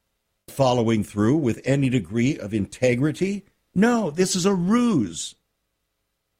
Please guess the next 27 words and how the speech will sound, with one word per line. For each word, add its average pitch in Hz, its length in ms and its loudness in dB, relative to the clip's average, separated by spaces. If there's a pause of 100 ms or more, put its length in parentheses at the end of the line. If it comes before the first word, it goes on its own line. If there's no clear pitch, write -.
(2000)
Dershowitz 123 460 0
says, 104 400 -4
so 104 400 2 (720)
President 101 460 0
Obama 156 460 0
may 123 200 2
well 123 240 0
be 110 160 0
correct 135 480 -2
when 113 80 0
he 104 100 2
says 208 560 2
that 123 140 -4
the 123 80 -8
current 131 300 -2
deal 117 220 -2
is 110 140 -2
a 107 60 2
better 113 360 0
outcome 113 440 -4
for 101 160 -6
America, 117 500 0
Israel, 110 420 -2
and 110 160 -2
our 101 160 -4
Arab 98 320 -4
allies 113 560 -6